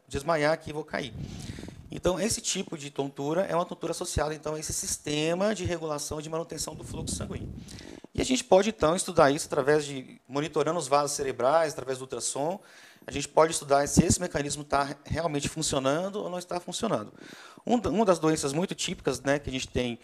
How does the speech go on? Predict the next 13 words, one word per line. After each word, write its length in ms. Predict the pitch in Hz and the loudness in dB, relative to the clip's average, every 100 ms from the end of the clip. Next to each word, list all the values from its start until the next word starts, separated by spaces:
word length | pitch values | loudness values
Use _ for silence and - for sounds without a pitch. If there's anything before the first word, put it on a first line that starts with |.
| - - - - | -16 -20 -18 -10
é, 480 | - 117 113 113 113 | -2 0 2 0 -2
associada 440 | 113 110 143 131 | -2 0 4 6
a 20 | |
esse 120 | 131 - | 4 0
mecanismo 400 | 135 139 160 214 | -6 -6 -6 -6
é 20 | |
o 40 | |
paciente 340 | 226 240 202 - | -4 -6 -6 -8
hipertenso 500 | - 185 175 180 175 | -6 -8 -6 -10 -10
crônico 580 | - 143 175 226 - - | -4 -2 0 -4 -8 -10
ou 120 | 143 | -8
tabagista 540 | 170 156 139 127 139 131 | -4 -2 -2 -4 -8 -10
crônico, 560 | - 156 208 185 117 | -6 -4 -4 -8 -16